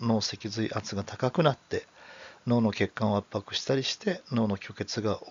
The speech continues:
起きて、一過性の失神を起こすのではないかという説があります。まあ、おそらくこの二つの説、あの、説がありますが、迷走神経反射プラス、この脳脊髄圧上昇によって、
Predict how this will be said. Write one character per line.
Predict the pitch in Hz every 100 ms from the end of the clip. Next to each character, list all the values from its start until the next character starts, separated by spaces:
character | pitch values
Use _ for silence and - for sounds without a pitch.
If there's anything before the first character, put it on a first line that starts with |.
| -
起 |
き | -
て、 | - 175 -
一 | - 117
過 | - 113
性 | - 117
の | 117
失 | - - - -
神 | 117 117
を |
起 | -
こ | -
す | -
の | 135
で | 135
は | 127
な | 120 127
い |
か | - -
と | 185 -
い | 156
う |
説 | 143 - 135 -
が | 139 160 - _
あ | -
り | 110
ま | 92 92
す。 | - - - _ _ - - - - - - - - - - - - -
ま |
あ、 | 127
お |
そ | - 160
ら | 143
く | - 117 - _ -
こ | 117
の |
二 | 117 - 127
つ | -
の | 107
説、 | - 107 104 117 _ -
あ | 120
の、 | 98
説 | - 117 123
が | 127
あ |
り | 104
ま | 113
す | 117 139
が、 | 143 - _ -
迷 | 120
走 | 110 113
神 | - 110
経 | 104 101
反 | 95 107 101
射 | - 104
プ | -
ラ | 135 151
ス、 | - 151 - - - - _
こ | 104
の | 90 -
脳 | 113
脊 | 104 - -
髄 | 92 95
圧 | 92 -
上 | 95 95
昇 | - 104
に | 92
よ | 95
っ | 92
て、 | _ - 190